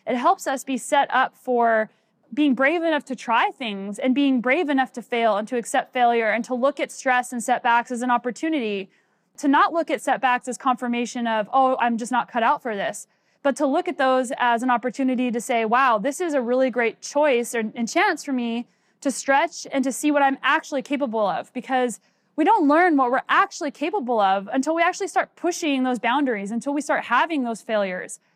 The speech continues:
Confidence comes from having those failures and then being able to overcome them over time.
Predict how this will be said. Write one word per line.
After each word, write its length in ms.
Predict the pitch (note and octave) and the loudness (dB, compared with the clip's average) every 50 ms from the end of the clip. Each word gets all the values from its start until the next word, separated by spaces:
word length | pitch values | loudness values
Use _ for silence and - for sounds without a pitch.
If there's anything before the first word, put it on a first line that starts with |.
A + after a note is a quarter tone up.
| _ _ _ _ | _ _ _ _
Confidence 500 | - D4 D4 D#4+ D4+ G4+ F#4+ F4+ D#4+ - | 2 2 2 2 2 0 0 0 0 -2
comes 340 | - - D#4 D4+ D4 C#4 D4 | -2 -2 0 0 0 0 0
from 300 | D4+ D4 C4 B3 A#3+ G#3+ - _ | 0 0 0 0 -2 -4 -8 _
having 380 | - D4 D#4 F4+ G4 G4+ F4 | 0 2 2 2 2 2 2
those 180 | D#4 C#4 B3+ - | 2 2 0 -2
failures 560 | - C4+ A#3+ A#3 A3+ A3+ A3+ A3 A3 A#3 A#3+ | 0 2 2 4 2 2 0 0 0 -2 -2
and 160 | A#3+ - C4 | -2 0 0
then 140 | C#4 C#4 C4 | 0 0 0
being 220 | G#3+ C#4 C#4+ C#4+ C#4 | 0 0 0 0 0
able 220 | C#4 C4+ D4 C#4+ | 0 0 2 2
to 120 | C4 C4+ - | 2 2 2
overcome 600 | B3+ C#4 B3 C4+ B3 - - - C4+ C#4+ D#4 C#4+ | 2 2 2 2 -2 -2 -2 -2 -2 0 2 0
them 200 | B3 A3 G#3+ G#3+ | 0 0 -2 -2
over 240 | G#3+ A#3 G#3+ A#3 G#3 | -2 -2 -2 -2 -4
time. 480 | - - C#4+ C#4+ A3+ - - G#3+ - | -2 0 0 0 0 0 -4 -12 -18